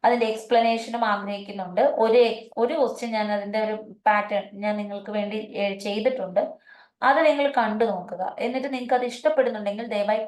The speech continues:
കമന്റ് ചെയ്യുക. അങ്ങനെ കമന്റുകൾ വരികയാണെങ്കിൽ എല്ലാ ദിവസവും മികച്ച ക്വസ്റ്റ്യൻസ്, മുൻ വർഷങ്ങൾ ചോദിച്ചിട്ടുള്ള ക്വസ്റ്റ്യൻസ് പോലെ സെയിം രീതിയിൽ ക്വസ്റ്റ്യൻസ് കുറേ ചെയ്യിക്കാൻ ആഗ്രഹിക്കുന്നുണ്ട്.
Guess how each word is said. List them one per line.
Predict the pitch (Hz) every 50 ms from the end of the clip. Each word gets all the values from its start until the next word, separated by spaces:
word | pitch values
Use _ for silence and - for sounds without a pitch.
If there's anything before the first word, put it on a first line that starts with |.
| -
കമന്റ് | 247 240 240 262 277 285 269
ചെയ്യുക. | 269 220 175 170 190 196 226 277 302 - - - 220
അങ്ങനെ | 233 254 269 285 302 311
കമന്റുകൾ | 311 294 262 233 226 240 240 247 247 269 262 285 285 277
വരികയാണെങ്കിൽ | 247 208 214 208 214 220 202 185 190 190 202 208
എല്ലാ | 196 196 208 208 220 240 254 254
ദിവസവും | 240 208 190 185 - - 214 214 208
മികച്ച | 202 208 202 233 233 240 240 240 - - - 285
ക്വസ്റ്റ്യൻസ്, | 269 240 196 175 - - 185 180 180 - 190
മുൻ | 196 208 220 226
വർഷങ്ങൾ | 233 226 220 220 233 214 208 208
ചോദിച്ചിട്ടുള്ള | 208 214 196 185 185 - - 208 202 208 202
ക്വസ്റ്റ്യൻസ് | 196 185 - - - 180 180 175 - -
പോലെ | 185 185 185 190 214 - - - - - _ _ _ _ _ _ _ _ _
സെയിം | - - - 269 285 294 294 294 294 269 - - - 233
രീതിയിൽ | 226 214 208 208 208 214 220 214
ക്വസ്റ്റ്യൻസ് | 208 202 202 - - 208 208 208 226
കുറേ | - 190 185 185 190 202 202 202 208 226 220
ചെയ്യിക്കാൻ | - 202 190 190 - 196 202 190
ആഗ്രഹിക്കുന്നുണ്ട്. | 185 185 190 185 190 185 185 - 190 185 180 175 175 175 320 339 - - -